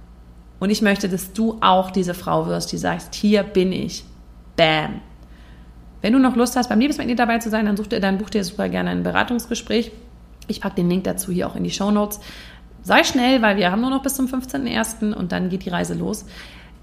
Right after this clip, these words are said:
Ähm, wenn es bei irgendeinem anderen Thema ist, such dir jemanden, der dir hilft. Such dir etwas, was dir hilft, deine Gedanken zu verändern, weil immer nur die gleichen Gedanken führen immer nur zum gleichen Ergebnis. Und das ist mir einfach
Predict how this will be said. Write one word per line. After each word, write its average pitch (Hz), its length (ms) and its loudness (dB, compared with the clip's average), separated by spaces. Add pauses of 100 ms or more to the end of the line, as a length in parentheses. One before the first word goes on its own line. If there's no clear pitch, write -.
Ähm, 185 240 2
wenn 214 140 6
es 294 100 0
bei - 120 0
irgendeinem 311 240 2
anderen 330 220 4
Thema 226 200 4
ist, - 340 -6
such 269 300 -2
dir 269 160 2
jemanden, 226 400 2
der 202 140 0
dir 196 120 0
hilft. 214 300 -2
Such 233 140 -6
dir - 180 -2
etwas, - 280 -4
was - 160 -4
dir 202 160 0
hilft, 320 580 4
deine 185 180 4
Gedanken 220 480 2
zu 240 160 -4
verändern, 220 480 2
weil 185 220 2
immer 254 240 4
nur 269 80 2
die 277 100 0
gleichen 220 320 0
Gedanken 208 320 0
führen 190 240 -2
immer 220 240 0
nur 208 140 2
zum 175 180 -6
gleichen 175 260 0
Ergebnis. 185 440 -4
Und 165 260 -4
das 240 240 4
ist 233 140 -4
mir 214 100 2
einfach 180 240 -2